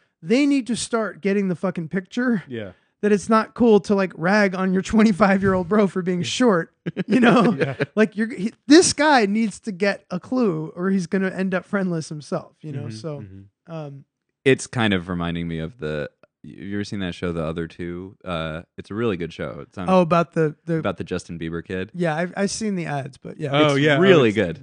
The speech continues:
Speaker 2: re-, it's recent, right?
Speaker 3: Yeah,
Speaker 2: Yeah,
Speaker 3: it's
Speaker 2: it's
Speaker 3: two
Speaker 2: good?
Speaker 3: sibling-, the other two is the other two siblings of the teenage heartthrob
Speaker 2: Yeah.
Speaker 3: pop star. They're the older brother and sister. And the older brother has a crush on his straight roommate,
Speaker 2: Uh-huh.
Speaker 3: but his straight roommate also kind of just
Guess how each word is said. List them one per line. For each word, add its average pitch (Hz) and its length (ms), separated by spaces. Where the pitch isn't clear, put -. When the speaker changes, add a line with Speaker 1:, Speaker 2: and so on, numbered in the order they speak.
Speaker 2:
re-, 139 80
it's 120 180
recent, 98 380
right? 90 100
Speaker 3:
Yeah, 135 180
Speaker 2:
Yeah, 101 40
Speaker 3:
it's 101 140
Speaker 2:
it's 110 80
Speaker 3:
two 123 160
Speaker 2:
good? 113 80
Speaker 3:
sibling-, 110 320
the 113 100
other 117 160
two 107 240
is 90 120
the 95 100
other 95 180
two 90 160
siblings 85 480
of 85 220
the 82 80
teenage 80 400
heartthrob 80 440
Speaker 2:
Yeah. 101 200
Speaker 3:
pop 82 180
star. 113 320
They're 90 140
the 87 100
older 82 400
brother 80 220
and 82 100
sister. 113 420
And 123 120
the 123 60
older 120 240
brother 98 480
has 95 320
a 90 180
crush 90 360
on 85 180
his 82 220
straight - 460
roommate, 95 440
Speaker 2:
Uh-huh. 104 280
Speaker 3:
but 95 280
his 104 160
straight - 200
roommate 90 280
also 82 340
kind 82 220
of 82 140
just - 260